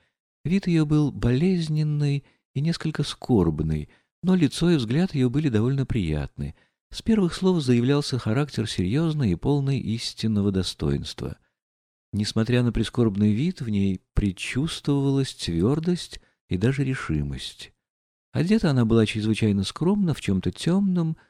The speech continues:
и совсем по-старушечьи, но приёмы её, разговор, вся манера изобличали женщину, видавшую и лучшее общество. Варвара Ардалионовна была девица лет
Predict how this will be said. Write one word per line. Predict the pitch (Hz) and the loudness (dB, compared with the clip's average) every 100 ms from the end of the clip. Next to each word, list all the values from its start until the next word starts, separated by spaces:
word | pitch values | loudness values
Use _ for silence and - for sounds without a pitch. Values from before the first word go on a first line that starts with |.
| _ - | _ -8
и | |
совсем | 120 135 135 - 190 180 - | -4 -4 -2 0 0 0 -4
по-старушечьи, | - - - 156 101 78 76 69 - 71 76 - _ _ - | -8 -4 0 2 2 0 -4 -6 -6 -6 -6 -10 _ _ -2
но | 151 143 | 0 2
приёмы | - 110 98 110 180 196 185 | 2 2 4 4 4 4 2
её, | 175 170 165 139 | 2 4 2 2
разговор, | - 90 85 80 104 170 180 - _ _ | 2 2 2 2 2 2 0 -6 _ _
вся | - 165 | -2 0
манера | 151 104 110 170 196 190 | 2 2 2 2 0 0
изобличали | 113 104 98 107 - 101 92 | 0 0 2 0 2 2 2
женщину, | 98 170 190 - 165 160 | 2 0 0 -2 -2 0
видавшую | 117 90 85 156 175 - 143 143 143 _ _ | 0 0 2 0 -2 -4 0 0 -2 _ _
и | 165 | -2
лучшее | 156 107 82 - - 85 82 | 0 0 -2 -4 -2 0 0
общество. | - 87 76 - - - 76 76 - _ _ _ _ _ _ _ _ _ _ | -2 -4 -4 -8 -10 -12 -12 -14 -20 _ _ _ _ _ _ _ _ _ _
Варвара | 95 120 175 208 220 214 | -2 0 2 2 2 0
Ардалионовна | - 147 151 170 220 269 214 92 90 85 78 - | 0 0 2 4 4 4 4 2 2 2 0 -2
была | 95 180 240 | 2 2 2
девица | 180 180 - 147 | 0 -2 0 0
лет | 151 175 | 0 -2